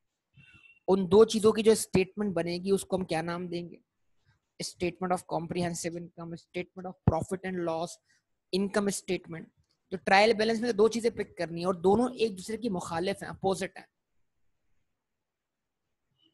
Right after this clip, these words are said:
यस, रेवेन्यू एंड एक्सपेंस, मतलब trial बैलेंस से दो heads pick करने हैं, heads of account,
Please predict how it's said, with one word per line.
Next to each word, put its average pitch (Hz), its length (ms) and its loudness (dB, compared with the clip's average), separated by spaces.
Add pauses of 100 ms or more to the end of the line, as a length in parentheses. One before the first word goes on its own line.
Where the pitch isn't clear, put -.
(1200)
यस, 175 180 -2
रेवेन्यू 180 400 0
एंड 185 100 -2
एक्सपेंस, 165 460 -10
मतलब 190 180 -2
trial 202 340 4
बैलेंस 190 340 0
से 220 80 0
दो 202 220 6
heads 190 340 2
pick 190 260 -8
करने 180 340 -4
हैं, 175 140 0
heads 170 160 -6
of 165 100 -8
account, 185 340 -4